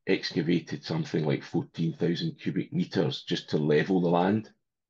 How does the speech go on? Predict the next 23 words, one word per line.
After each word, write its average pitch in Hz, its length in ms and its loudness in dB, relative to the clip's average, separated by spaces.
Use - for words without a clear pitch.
And 85 160 0
then 92 400 4
on 82 380 2
the - 60 -6
stage - 380 0
three 104 280 6
building, 78 540 2
I 76 40 -4
think 80 180 -6
initially, 85 720 0
uh, 92 340 -6
the 87 100 -4
figures 85 760 0
when 82 100 2
I 78 60 2
was 82 140 -2
talking 82 440 -2
to 76 140 -6
Jay 85 460 2
was, 80 460 -4
was 85 200 -4
round 90 200 2
about 82 400 -2